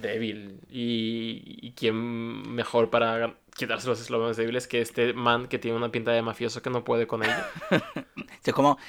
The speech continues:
Speaker 2: de todos los, de los fuertes,
Speaker 1: Ujú.
Speaker 2: es como el más débil.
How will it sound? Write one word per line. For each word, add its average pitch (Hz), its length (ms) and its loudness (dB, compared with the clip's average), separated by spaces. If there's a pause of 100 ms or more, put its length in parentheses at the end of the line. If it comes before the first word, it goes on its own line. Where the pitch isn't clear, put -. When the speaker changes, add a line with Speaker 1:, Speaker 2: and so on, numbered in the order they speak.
(140)
Speaker 2:
de 120 180 4
todos 123 200 8
los, - 300 8 (880)
de 151 200 8
los 151 140 12
fuertes, 233 580 6 (320)
Speaker 1:
Ujú. 131 340 -14 (320)
Speaker 2:
es 139 120 4
como 180 160 12
el 165 60 12
más 143 200 10
débil. 95 260 -2